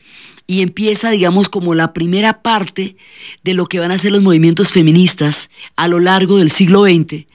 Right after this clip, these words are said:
que vienen a lograr la mayoría de sus reivindicaciones hacia los años setenta, es decir,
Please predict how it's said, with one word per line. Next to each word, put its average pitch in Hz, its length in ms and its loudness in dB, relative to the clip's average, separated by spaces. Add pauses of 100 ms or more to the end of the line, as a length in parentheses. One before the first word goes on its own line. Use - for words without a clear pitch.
(420)
que 202 140 -2
vienen 233 380 0
a 247 100 2
lograr 185 560 0 (360)
la 190 160 -2
mayoría 190 640 2
de 214 140 2
sus 175 260 -2
reivindicaciones 165 1000 2
hacia 175 300 0
los 160 140 0
años 185 240 4
setenta, 180 960 -2 (140)
es 139 100 -12
decir, 165 360 -4